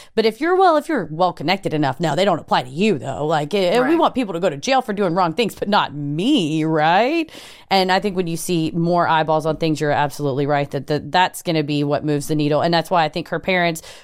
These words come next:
Speaker 1: her, uh, up in the, the under investigation episode was shot, like, last fall. I mean, it, th-, her grandfather is still on the case. They're still giving quotes. They're still in the media. And if it's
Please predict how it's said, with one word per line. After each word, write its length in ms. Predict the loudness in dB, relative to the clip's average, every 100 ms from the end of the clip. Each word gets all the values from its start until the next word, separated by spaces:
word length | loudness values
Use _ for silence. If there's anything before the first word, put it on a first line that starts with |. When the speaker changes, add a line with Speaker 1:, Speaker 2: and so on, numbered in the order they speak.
| -2
Speaker 1:
her, 380 | 2 2 0 -4
uh, 120 | -6
up 180 | 0 0
in 240 | -2 -6 0
the, 400 | 2 4 2 0
the 480 | 0 2 2 0 0
under 180 | 0 2
investigation 600 | 2 0 0 -2 0 -2
episode 340 | -2 0 0
was 140 | 0 0
shot, 320 | 2 2 0
like, 180 | -4 0
last 420 | 0 0 -2 -4
fall. 320 | 2 2 2
I 80 | 2
mean, 160 | 0 0
it, 140 | -2 -6 -12
th-, 100 | -8
her 300 | 0 2 2 0
grandfather 540 | 0 0 2 0 2
is 120 | -2
still 360 | -4 0 2 2
on 140 | 2
the 80 | -2
case. 280 | -4 -4 -4 -14 -4
They're 160 | -2
still 380 | -2 0 2 2
giving 320 | 0 -2 -2
quotes. 320 | -2 0 0 0
They're 160 | -2
still 340 | -2 0 2 2
in 80 |
the 80 | 2
media. 360 | 0 0 0 -2 -6 -4
And 300 | 0 0 0
if 240 | 0 0 2
it's 280 | 0 -2